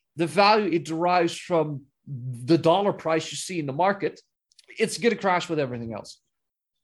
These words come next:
And that's also gonna cause the people deep into crypto to double down and say, "Okay, how can we actually give it value then, since our previous, uh, plans all fell apart?"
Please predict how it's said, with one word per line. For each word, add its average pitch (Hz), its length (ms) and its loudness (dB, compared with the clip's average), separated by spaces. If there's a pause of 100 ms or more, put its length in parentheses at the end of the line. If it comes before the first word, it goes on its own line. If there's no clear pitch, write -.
(420)
And 165 160 -2
that's 226 260 2
also 214 420 2
gonna 170 220 -4
cause 170 360 2
the - 80 -10
people 185 380 -4
deep 208 240 -2
into 180 140 -6
crypto 143 560 -2
to 123 200 -14
double 180 240 4
down 160 300 2
and 139 80 -6
say, 151 240 -4
"Okay, 156 580 -2 (160)
how 180 300 2
can 175 160 -4
we 156 140 -2
actually 160 440 -2
give 208 160 0
it 220 60 -2
value 196 420 2
then, 240 340 0 (220)
since - 320 -6
our 160 100 2
previous, 170 720 -4
uh, 160 200 4
plans 160 480 2
all 151 160 0
fell 160 220 -2
apart?" 160 360 -2